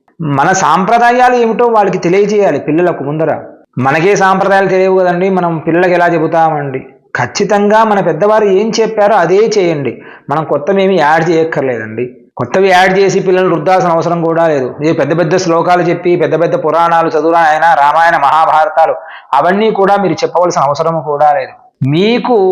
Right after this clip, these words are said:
అవకాశం ఉంటే ప్రతిరోజు ఉదయమునే పిల్లలకు, నాయన లేచినప్పుడు ప్రతిరోజు ఈ శ్లోకం చెప్పి తే-, లేవాలి, ఉట్టిగా లేవకూడదు. ఇలా అరచేయి పట్టుకొని,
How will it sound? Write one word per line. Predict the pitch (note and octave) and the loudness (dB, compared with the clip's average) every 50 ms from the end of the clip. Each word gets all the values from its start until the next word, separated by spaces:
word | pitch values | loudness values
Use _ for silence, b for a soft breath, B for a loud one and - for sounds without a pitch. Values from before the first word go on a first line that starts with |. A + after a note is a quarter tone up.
| F#3+ F#3+ - - | 0 0 0 0
అవకాశం | B2 C3 D3 D#3+ - G3+ G3 G#3 G#3 F#3+ A#3+ B3 A#3 | 0 0 0 0 0 2 2 2 2 2 0 0 0
ఉంటే | A3+ A3 G#3 - A3 G#3 E3 | -2 -2 0 0 0 0 0
ప్రతిరోజు | C#3+ - C#3+ C#3+ - - E3+ E3+ F#3+ G3+ G#3+ G#3+ G#3+ | -2 -4 -6 -6 -4 -2 0 2 2 2 2 0 0
ఉదయమునే | A3 G#3 F#3+ F3+ G3 G3 F#3+ F#3 F#3+ F#3 F#3 F3 D#3+ D3+ D3+ D#3+ F3 D#3 - _ _ - | 0 0 0 0 0 0 0 0 0 0 -2 -2 -4 -6 -8 -10 -12 -14 -18 _ _ -4
పిల్లలకు, | D#3+ F3+ G#3 A3 A3 - - F#3 E3 D#3+ D#3 D#3 D#3 B B B B B B B - | -2 0 2 2 0 0 0 -2 -2 0 -2 -4 -6 B B B B B B B -4
నాయన | D3+ D3+ D#3+ F3 F#3 G#3 | -2 0 2 2 2 2
లేచినప్పుడు | G#3+ F3+ E3 F3+ G#3 G#3+ G#3 A3+ A#3 A#3+ A#3 A#3 A#3 A#3 C4 | 2 2 2 2 2 0 0 0 0 0 0 0 0 0 0
ప్రతిరోజు | G#3+ D#3+ F#3+ F3 E3 - A3+ A#3 A#3+ A#3 A#3+ B3 B3 A#3+ C#4 C4+ C4+ A3+ F#3+ | 0 0 -2 -2 -2 0 0 2 2 4 2 2 2 0 0 0 -2 -2 -2
ఈ | G3 G#3+ A#3 A#3+ | -2 0 0 0
శ్లోకం | - - F#3+ G3 G#3 A3+ A3 C4+ C4+ C#4 | 0 0 0 2 2 2 2 0 0 -2
చెప్పి | C4 - B3 A3 A3+ - C#4 C#4 | -2 -2 -2 -2 -2 -2 -4 -4
తే-, | C4+ C#4 A#3 | -2 -2 -2
లేవాలి, | F3+ F#3 F#3 G3 G3+ F#3+ F#3 F3 C#3+ A#2 F#2+ - - - - - _ _ - | 0 0 0 0 2 2 2 0 0 -2 -6 -10 -16 -20 -20 -20 _ _ -8
ఉట్టిగా | C#3 C#3+ - G3 G#3+ A3+ G#3 | -6 -4 -2 0 2 2 2
లేవకూడదు. | F#3+ G3 G#3 G#3+ A3 G#3 G#3 F3+ D3 B2 - - - _ _ _ _ - | 2 2 2 0 0 0 0 -2 -2 -4 -8 -14 -18 _ _ _ _ -2
ఇలా | G3+ G#3+ A3 A3+ | 0 2 2 2
అరచేయి | G#3 F#3 F3+ F3+ E3 C#3+ D3 E3+ G3+ G3 B3 C4 C4 | 2 2 2 0 0 0 0 0 0 0 0 0 2
పట్టుకొని, | A#3+ A#3+ G3 E3+ G3+ A3 G#3+ G#3 A3 | 2 0 0 0 0 0 0 0 0